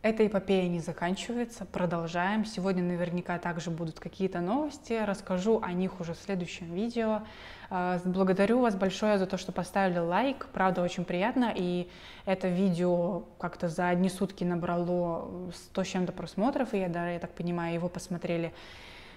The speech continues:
э, чуж-, как бы люди, которые вообще не подписаны, ничего не знают о моем канале. Поэтому большое спасибо тем, кто, а, поставил лайк и даже написал комментарий. Очень приятно, очень рада, что вы откликаетесь. А, спасибо большое.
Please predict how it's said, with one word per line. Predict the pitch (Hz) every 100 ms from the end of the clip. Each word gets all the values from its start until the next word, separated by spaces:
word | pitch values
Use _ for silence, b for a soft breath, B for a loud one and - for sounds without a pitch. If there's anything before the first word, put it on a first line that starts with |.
| B
э, | 180 165 165 170 208 214 196 170
чуж-, | - 185 175 175
как | 196 170
бы | 180
люди, | 180 208 185
которые | 180 175 180 170
вообще | 170 -
не | 262
подписаны, | 262 233 233 226 214
ничего | 208 202 202
не | 202
знают | 185 185 185
о | 180
моем | 180
канале. | 180 175 175 175
Поэтому | 175 175 180
большое | 180 233
спасибо | 226 190 - 175
тем, | 190 196
кто, | 190 180 175 180 B B B
а, | 180 170 165
поставил | 170 - 190 180 165
лайк | 185 254 226
и |
даже | 180 175 170
написал | 175 - 190
комментарий. | 180 170 170 165 208 233 202 -
Очень | 175 185 -
приятно, | 170 175 175 220 226 185
очень | 170 -
рада, | 175 180
что | 185 -
вы | 160 165 175 190 190 B B B B B
откликаетесь. | 180 - 175 180 175 196 - 170 - -
А, | 170 170 180
спасибо | - 180 - 185
большое. | 160 160 - 226 262 254